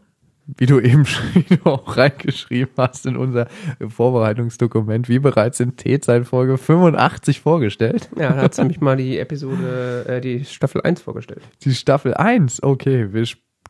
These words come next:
Speaker 1: zweitausenddreizehn <laughs> gab's dann Staffel zwei. <laughs> Dann zweitausendvierzehn gab's ein Special mit John Hamm, White Christmas, über das haben wir, glaub ich, auch geredet.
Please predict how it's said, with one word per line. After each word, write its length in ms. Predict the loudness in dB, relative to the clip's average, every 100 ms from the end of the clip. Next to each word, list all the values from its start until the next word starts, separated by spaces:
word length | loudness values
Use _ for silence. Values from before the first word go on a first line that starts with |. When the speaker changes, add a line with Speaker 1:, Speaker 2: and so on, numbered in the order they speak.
| _
Speaker 1:
zweitausenddreizehn 1900 | -2 0 2 2 2 0 -4 -8 _ _ _ _ -2 0 0 0 2 2 2
<laughs> 140 | 0 0
gab's 380 | 0 -2 -2
dann 240 | -4 -2 -2
Staffel 640 | 0 -2 -2 -4 0 0
zwei. 360 | -2 0 0 2
<laughs> 1200 | -2 -4 -4 -4 -4 -6 -6 -10 -14 -10 -6 -2
Dann 220 | 2 0
zweitausendvierzehn 1000 | 0 0 2 2 2 0 0 0 0 -2 0
gab's 260 | -2 0
ein 140 | -2 -2
Special 420 | 0 0 2 0
mit 200 | 0 0
John 220 | 0 0
Hamm, 320 | 0 0 -2 -2
White 300 | 0 0 0
Christmas, 420 | -2 0 0 2
über 160 | 2 2
das 180 | 2
haben 80 | 2
wir, 60 | 2
glaub 140 | 0
ich, 100 | -2
auch 140 | -4 -2
geredet. 320 | -4 -4